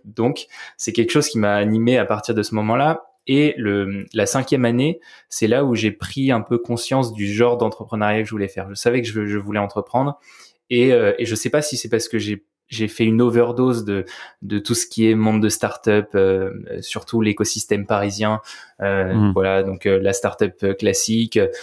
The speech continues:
Speaker 1: euh, les K P I, enfin tous ces termes un peu, euh, un peu, euh, enfin que, qui, qui, qui
Speaker 2: Mhm.
Speaker 1: traînent dans toutes les start-up. Moi, j'avais envie de quelque chose de, d'un peu plus simple, euh, d'un peu plus, euh, voilà, direct. Et, euh, et du coup, je me suis orienté vers un entrepreneuriat qui est plus, euh,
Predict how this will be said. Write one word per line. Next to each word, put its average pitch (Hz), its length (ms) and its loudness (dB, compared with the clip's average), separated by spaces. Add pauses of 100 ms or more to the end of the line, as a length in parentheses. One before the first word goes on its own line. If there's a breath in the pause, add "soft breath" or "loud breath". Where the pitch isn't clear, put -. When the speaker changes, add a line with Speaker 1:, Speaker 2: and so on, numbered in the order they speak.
(140 loud breath)
Speaker 1:
euh, 104 100 4
les 101 160 2
K 110 260 0
P 107 120 -6
I, 107 260 4
enfin 107 220 -8
tous - 100 -12
ces 113 220 -2
termes 110 260 2
un 101 80 2
peu, 113 160 -2
euh, 98 580 4
un 110 100 -6 (120)
peu, 104 200 2
euh, 95 180 0
enfin 95 180 -10
que, 101 180 2 (300 loud breath)
qui, 101 300 -4
qui, 104 260 -4
qui - 120 -4
Speaker 2:
Mhm. 113 60 2
Speaker 1:
traînent 123 200 0
dans 110 100 2
toutes 120 160 -6
les 120 80 2
start-up. 143 440 0
Moi, 123 120 0
j'avais 107 200 2
envie 107 160 -2
de - 40 -14
quelque - 160 -2
chose 113 220 0
de, 95 180 -2
d'un 101 200 -4
peu 127 140 0
plus 113 140 -6
simple, 135 420 -2 (400 loud breath)
euh, 95 280 2 (160)
d'un 95 160 0
peu 110 160 -4
plus, 110 320 0
euh, 92 200 2
voilà, 98 280 2
direct. 101 580 -2 (380 loud breath)
Et, 117 220 4
euh, 95 480 0 (120)
et 127 220 2
du 107 160 -4
coup, 131 140 0
je 123 80 2
me 107 60 2
suis - 140 -2
orienté 101 340 0
vers 110 140 2
un 95 120 -2
entrepreneuriat 98 640 -2
qui - 100 -4
est 104 40 -4
plus, - 420 -6 (320 soft breath)
euh, 92 180 0